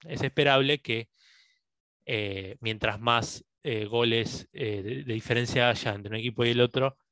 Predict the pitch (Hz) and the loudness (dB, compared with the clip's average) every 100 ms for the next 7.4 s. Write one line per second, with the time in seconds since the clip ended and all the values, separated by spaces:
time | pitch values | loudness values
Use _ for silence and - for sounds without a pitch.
0 | _ _ - 120 117 123 117 117 113 113 | _ _ 0 2 4 4 4 2 4 4
1 | 110 - _ - 113 101 110 104 104 104 | 4 -2 _ -6 -2 0 0 0 0 2
2 | 110 98 92 87 _ _ _ _ - 143 | 2 0 -10 -20 _ _ _ _ -10 -6
3 | 101 95 95 95 123 _ - 160 143 127 | -6 -6 -8 -12 -18 _ 0 2 2 2
4 | 135 123 120 135 123 117 107 104 110 107 | 0 0 0 0 0 -2 -4 -6 -2 -2
5 | - 101 95 _ _ _ _ _ _ _ | -4 -6 -8 _ _ _ _ _ _ _
6 | - - 117 110 113 113 110 110 107 101 | -14 -8 -6 -4 -4 2 4 4 4 -2
7 | 98 95 - - | -8 -12 -18 -20